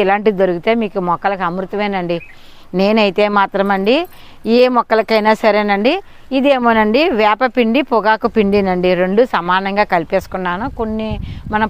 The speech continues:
పాదులకు వేద్దామండి. వర్షాకాలం అండి, మనం ఇవి వెయ్యాలండి. వేపపిండి వేయకపోతే నేలలో ఉన్న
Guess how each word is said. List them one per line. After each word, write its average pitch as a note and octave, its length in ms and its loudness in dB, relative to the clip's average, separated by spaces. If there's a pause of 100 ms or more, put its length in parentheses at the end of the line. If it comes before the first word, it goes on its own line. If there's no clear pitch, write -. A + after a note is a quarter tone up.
పాదులకు G#3 500 2
వేద్దామండి. F#3+ 580 0 (440)
వర్షాకాలం A#3+ 760 2
అండి, G3 220 2 (420)
మనం A3 180 0 (200)
ఇవి A3 180 2 (160)
వెయ్యాలండి. G3+ 640 2 (140)
వేపపిండి A3 580 2
వేయకపోతే G3+ 600 -2 (120)
నేలలో G#3 420 0 (100)
ఉన్న G3 140 -2